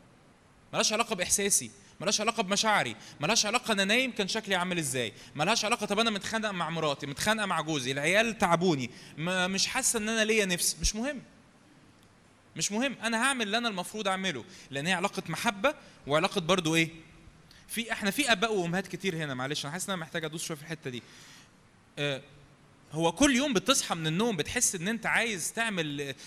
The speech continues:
ت-، ت-، ت-، تعملي، تطبخي الطبيخ وتغسلي المواعين وت-، وتودي عيالك المدرسة وتنزل شغلك؟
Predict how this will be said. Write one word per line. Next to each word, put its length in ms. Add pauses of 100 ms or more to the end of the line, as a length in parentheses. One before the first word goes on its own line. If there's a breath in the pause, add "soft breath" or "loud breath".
(120)
ت-، 60
ت-، 180
ت-، 240 (160)
تعملي، 320
تطبخي 400
الطبيخ 460
وتغسلي 480
المواعين 560
وت-، 240
وتودي 360
عيالك 300
المدرسة 440
وتنزل 320
شغلك؟ 300